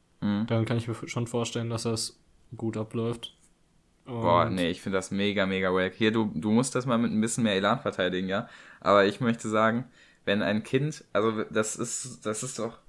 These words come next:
Speaker 1: höchstes deutsches Kulturgut. <laughs> Äh, auch so, so, so, nicht nur deutsches,
Speaker 2: Oha.
Speaker 1: ja, wir haben das ja nicht erfunden. Äh, höchstes weltweites Kulturgut, dass einfach so ein Scheißkind mal so eine Tafel putzen muss oder mal so, so ekelhaften, so richtig ekelhaften Kreideschleim da, den, wenn du so,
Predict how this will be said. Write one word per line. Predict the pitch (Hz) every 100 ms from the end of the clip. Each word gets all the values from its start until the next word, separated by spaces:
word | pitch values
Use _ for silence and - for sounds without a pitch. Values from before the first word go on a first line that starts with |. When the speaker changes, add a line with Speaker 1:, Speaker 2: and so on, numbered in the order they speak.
| - - - _
Speaker 1:
höchstes | 151 190 - - 143
deutsches | 143 143 143 -
Kulturgut. | 131 - 135 127 104 101 -
<laughs> |
Äh, | 82 110 139
auch | -
so, | 127 143
so, | 143 131 139
so, | 110 110
nicht | 120 135
nur | 98
deutsches, | 101 117 107
Speaker 2:
Oha. | 113 131
Speaker 1:
ja, | 110
wir | 101
haben | 113
das | 110
ja | 110
nicht | 110
erfunden. | 101 101 117 101 - - 180 139
Äh, | 110
höchstes | 123 143 139 127 117
weltweites | 139 123 131 143 -
Kulturgut, | 120 131 135 120 139 - - 151
dass | 135 113
einfach | 107 139 147
so | 143 117
ein | 120
Scheißkind | 113 - 117 139 - - 135 139
mal | 107 113
so | 113
eine | 117
Tafel | 117 113 127 113
putzen | 110 107 -
muss | 110 127 -
oder | 101 107
mal | 110 107
so, | 107 104 - - - _
so | 113
ekelhaften, | - 131 135 156 131 117 - 113 113 104
so | 110
richtig | 139 - - -
ekelhaften | 151 - 147 143 -
Kreideschleim | - 120 143 110 - 104 95 98 98
da, | 98 95
den, | 92 104 98
wenn | 110
du | 131
so, | 104